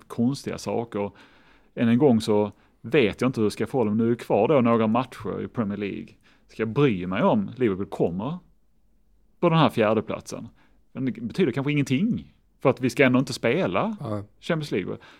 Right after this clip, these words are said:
Speaker 1: Hur ska jag liksom förhålla mig till det bara? Och menar, det är ju också en sån sak som jag tänker från Liverpools håll, ägarnas håll.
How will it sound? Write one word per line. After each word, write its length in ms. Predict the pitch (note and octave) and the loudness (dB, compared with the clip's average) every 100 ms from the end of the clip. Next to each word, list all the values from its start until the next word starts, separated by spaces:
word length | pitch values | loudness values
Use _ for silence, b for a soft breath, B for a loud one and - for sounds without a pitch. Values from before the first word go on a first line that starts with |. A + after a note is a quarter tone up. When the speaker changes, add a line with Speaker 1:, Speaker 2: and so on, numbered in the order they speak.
| B | B
Speaker 1:
Hur 100 | D3 | -4
ska 160 | C#3 D3+ | 2 6
jag 140 | C3+ | 6
liksom 200 | C3+ D3 | 4 -4
förhålla 280 | C3 D#3+ B2+ | -2 -2 2
mig 100 | B2+ | 0
till 140 | C#3 | 0
det 240 | D3 C3+ D3+ | 0 0 0
bara? 240 | F3 A2 - | 0 0 -2
Och 240 | - B2 | -14 -2
menar, 180 | C#3+ D3 | 0 2
det 320 | D3 G2+ G2 B2+ b b - | 2 0 0 -8 b b 0
är 60 | F#3+ | 2
ju 80 | |
också 200 | G#3 - | 2 0
en 60 | C#3+ | -2
sån 180 | D#4 E3+ | -2 -4
sak 200 | - A#2 | -2 -2
som 100 | B2+ | -2
jag 60 | |
tänker 260 | C#3+ G#2+ G2+ | 0 -2 -2
från 160 | A#2 A#2 | -2 0
Liverpools 440 | G#2 F2+ G2+ F#2 | 0 -2 -6 -4
håll, 280 | A#2 G2+ - - | 0 0 -2 -6
ägarnas 440 | A2 A2 G2 F#2 | -2 -2 -2 -6
håll. 160 | A2+ | -10